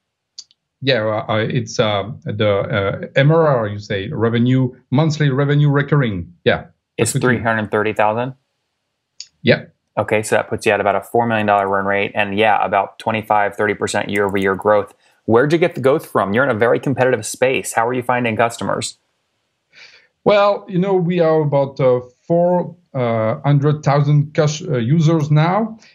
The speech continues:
Speaker 1: And this year, uh, was a special year because, you know, of the, the crisis of covid, of course. And then, uh, we have huge growth of people wanting to work remotely.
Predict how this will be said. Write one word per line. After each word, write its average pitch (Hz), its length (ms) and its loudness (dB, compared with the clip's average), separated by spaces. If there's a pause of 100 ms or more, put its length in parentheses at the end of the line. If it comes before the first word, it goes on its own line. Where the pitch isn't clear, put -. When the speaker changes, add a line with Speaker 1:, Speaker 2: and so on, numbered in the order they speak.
(120)
Speaker 1:
And 147 320 2
this 226 320 0
year, 143 320 0
uh, 110 460 0
was 135 320 2
a 127 40 -4
special 160 540 0
year 147 220 2
because, 117 340 -4
you 160 80 4
know, 160 320 2
of 117 220 -2
the, 117 260 2
the 110 120 -8
crisis 135 500 -2
of 120 180 -2
covid, 127 560 0 (140)
of - 180 -4
course. 156 460 0 (420)
And 147 280 2
then, 147 380 2
uh, 107 360 0
we 117 220 -2
have 131 340 0 (260)
huge 160 580 0
growth 160 540 0
of 131 240 0
people 151 320 2
wanting 135 380 0
to 127 80 -4
work 156 560 2
remotely. 180 720 0